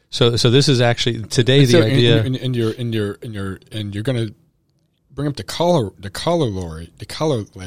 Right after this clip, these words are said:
Speaker 2: I can't pronounce that word.
Speaker 1: Corollary?
Speaker 2: Yeah, that to, to, to that being that, you know, people, you know, you, you, you're gonna bring, bring up the opposite to that, is that you believe that secular people are actively trying to restrict the expression of Christians.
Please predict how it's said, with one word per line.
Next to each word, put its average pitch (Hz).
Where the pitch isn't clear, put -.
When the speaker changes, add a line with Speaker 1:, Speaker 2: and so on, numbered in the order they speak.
Speaker 2:
I -
can't 110
pronounce -
that -
word. -
Speaker 1:
Corollary? 110
Speaker 2:
Yeah, 110
that -
to, 127
to, 117
to 120
that 101
being 113
that, 92
you 117
know, 95
people, 151
you 117
know, 98
you, 139
you, 139
you're 123
gonna 113
bring, 135
bring 113
up 117
the 98
opposite 127
to 107
that, 98
is 95
that 92
you 104
believe 117
that 98
secular 160
people 123
are 95
actively 120
trying 113
to 92
restrict 95
the 98
expression 139
of 90
Christians. -